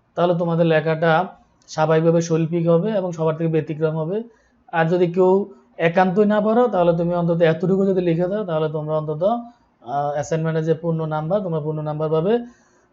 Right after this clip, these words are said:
তো যদি ভিডিওটি তোমাদের ভালো লাগে, তোমরা অবশ্যই লাইক দিবে, তোমাদের ক্লাসমেট সবার সাথে শেয়ার করবে, এবং যারা ইতিমধ্যে আমাদের চ্যানেলটি সাবস্ক্রাইব করেছো, তোমাদেরকে অসংখ্য ধন্যবাদ। যারা এখনো সাবস্ক্রাইব করোনি, আমি তাদেরকে রিকোয়েস্ট করব,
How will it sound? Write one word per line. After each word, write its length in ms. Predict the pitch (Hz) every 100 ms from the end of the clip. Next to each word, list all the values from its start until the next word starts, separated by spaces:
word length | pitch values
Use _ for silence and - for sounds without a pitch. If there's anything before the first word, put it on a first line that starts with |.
| _
তো 100 | 165
যদি 180 | 165 170
ভিডিওটি 340 | 170 170 175 180
তোমাদের 300 | 175 175 170
ভালো 220 | 160 165
লাগে, 300 | 165 165 175 185 - _ _ _ -
তোমরা 220 | 147 156
অবশ্যই 300 | 151 156 170
লাইক 280 | 156 156 156
দিবে, 260 | 165 170 185 175 - _ -
তোমাদের 260 | 156 160 165
ক্লাসমেট 420 | 165 160 185 175
সবার 240 | 170 165
সাথে 160 | 165 165
শেয়ার 300 | 165 160 156
করবে, 300 | 165 165 180 226 233 _ _ _ -
এবং 280 | 160 185 175 160 - _ _ _ _ _ -
যারা 220 | 147 156
ইতিমধ্যে 420 | 170 170 175 175 180
আমাদের 240 | 170 165
চ্যানেলটি 300 | 170 160 165
সাবস্ক্রাইব 420 | 165 156 - 170
করেছো, 220 | 185 190 220
তোমাদেরকে 400 | 185 165 160 160
অসংখ্য 400 | 156 170 175 175
ধন্যবাদ। 420 | 180 185 196 208
যারা 180 | 180 165
এখনো 180 | 156 160
সাবস্ক্রাইব 440 | 147 156 - 170 170
করোনি, 280 | 180 180 208
আমি 140 | 170 160
তাদেরকে 260 | 156 160
রিকোয়েস্ট 420 | 160 165 170 165
করব, 200 | 170 170